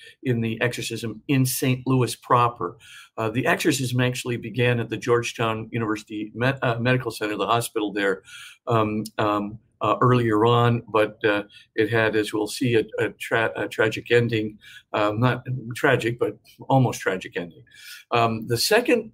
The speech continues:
uh, exorcism is the, uh, exorcism, attempted exorcism of a satanic priestess, uh, named Julia. It was witnessed by, um,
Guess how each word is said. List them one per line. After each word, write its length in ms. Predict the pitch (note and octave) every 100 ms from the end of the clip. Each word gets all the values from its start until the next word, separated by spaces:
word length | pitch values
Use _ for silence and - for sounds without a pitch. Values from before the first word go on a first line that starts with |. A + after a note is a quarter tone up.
| -
uh, 180 | D#3 -
exorcism 640 | D3+ D3+ C#3 D3 C3+ C3+ C3
is 360 | B2+ B2 A#2 -
the, 300 | A#2 A#2 A2+
uh, 160 | A2 G#2 A#2 - -
exorcism, 640 | C3+ C3+ C3 - B2 B2 A#2
attempted 440 | A2 G3 A#3+ D3
exorcism 720 | C3 B2 A2 - A2 A2+ A#2 A#2
of 260 | A2+ A2 A2+
a 220 | A2 A2 - -
satanic 800 | - - - - - E3 E3 C3+ - _ -
priestess, 640 | F3 D#3 - A2+ A2+ - - - _
uh, 200 | A2+ A2
named 320 | G#2 A2 G#2 G2+
Julia. 600 | D3 E3 B2+ A#2+ E3 F3+ - - -
It 200 | A#2+ A#2+
was 200 | A#2+ A#2
witnessed 600 | B2 B2+ B2+ A#2 - _
by, 460 | A2 A#2 A2 G#2+ G#2+ G#2
um, 320 | G#2+ G#2 G2+